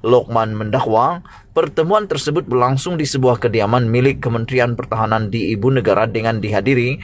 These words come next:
dua puluh delapan ahli parlimen.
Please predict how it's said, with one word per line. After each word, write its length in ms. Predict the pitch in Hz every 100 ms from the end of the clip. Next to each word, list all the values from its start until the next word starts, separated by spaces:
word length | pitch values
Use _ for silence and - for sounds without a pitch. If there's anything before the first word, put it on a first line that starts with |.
| - - 123
dua 240 | 135 117
puluh 240 | 90 107 104
delapan 320 | 98 117 117
ahli 320 | 95 107 113 139
parlimen. 800 | 151 156 143 110 85 67 -